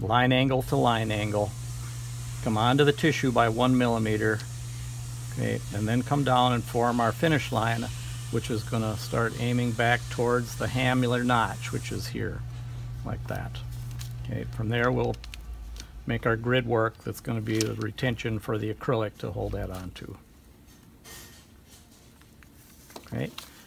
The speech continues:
the eye bar needs to be on the mesial half of the tooth, not in the middle, on the mesial. It's gonna extend from the survey line down to four millimeters below the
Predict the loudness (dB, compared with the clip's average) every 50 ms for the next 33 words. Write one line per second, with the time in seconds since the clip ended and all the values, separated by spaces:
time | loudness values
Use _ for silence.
0 | -20 -16 -10 -8 -4 0 2 4 4 4 6 6 6 6 6 4 2 0 0 -2
1 | -4 -2 0 2 2 2 2 2 2 2 2 4 4 6 4 4 4 4 4 4
2 | 4 4 4 4 4 4 2 2 0 -2 -4 -4 -4 -2 -4 -4 -4 -4 -10 -14
3 | -12 -6 -4 -2 -2 -2 0 0 2 4 4 6 6 6 4 2 2 0 -6 -8
4 | -4 -2 0 0 2 2 2 2 2 2 0 0 0 0 0 -2 -4 -8 -18 -20
5 | -20 -20 -20 -20 -14 -8 -8 -8 -6 -4 -2 -2 0 0 -2 -4 -6 -8 -8 -2
6 | 0 0 0 2 0 0 -2 -4 -6 -12 -12 -8 -6 -4 -4 -4 -4 0 2 2
7 | 2 2 2 0 0 2 2 2 2 2 0 0 0 -2 -2 -4 -6 -12 -20 -20
8 | -20 -20 -20 -20 -20 -20 -20 -20 -20 -20 -20 -20 -20 -20 -20 -20 -20 -20 -20 -20
9 | -20 -20 -20 -20 -20 -16 -6 0 2 4 6 6 6 6 4 2 0 0 2 2
10 | 4 4 4 4 2 2 0 -4 -8 -18 -20 -20 -20 -20 -20 -20 -20 -20 -12 -4
11 | 0 4 6 6 6 6 6 6 6 6 4 4 4 4 4 2 0 -2 0 2
12 | 2 4 4 4 4 4 4 2 0 -2